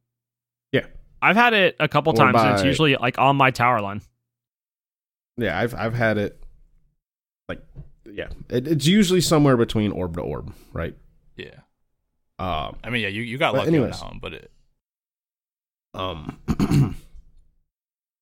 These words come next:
Speaker 1: fuck was I going with this? Pick Gilgamesh.
Speaker 3: Gilgamesh Assault, good, uh,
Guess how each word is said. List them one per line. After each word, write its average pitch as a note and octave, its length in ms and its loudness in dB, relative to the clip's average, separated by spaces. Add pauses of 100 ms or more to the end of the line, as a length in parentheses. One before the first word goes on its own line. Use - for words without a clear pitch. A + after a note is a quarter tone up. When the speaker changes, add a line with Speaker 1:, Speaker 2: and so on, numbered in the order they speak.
(1500)
Speaker 1:
fuck C3+ 160 -4
was C3 80 -4
I B2+ 60 -2
going A#2+ 260 -2
with G#2 100 -8
this? - 260 -14 (400)
Pick B2+ 180 -6
Gilgamesh. A2 520 -4 (800)
Speaker 3:
Gilgamesh G#2 500 -8
Assault, G2 600 -6
good, F#2+ 240 -6
uh, F#2+ 180 -10